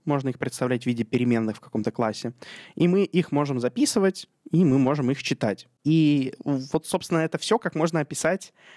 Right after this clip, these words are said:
коммуникацию с B L E устройством. А, если мы хотим передать какой-то сериал-поток,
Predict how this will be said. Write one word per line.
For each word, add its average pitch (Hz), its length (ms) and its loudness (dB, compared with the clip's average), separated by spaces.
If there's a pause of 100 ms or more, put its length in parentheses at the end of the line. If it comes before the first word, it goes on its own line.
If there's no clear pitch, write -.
(160)
коммуникацию 151 600 -2
с 123 60 -6
B 127 120 4
L 127 100 4
E 127 140 0
устройством. 127 480 -4 (920)
А, 120 180 -4
если 156 360 0
мы 165 120 4
хотим 175 320 0
передать 151 360 0
какой-то - 500 0
сериал-поток, 151 960 0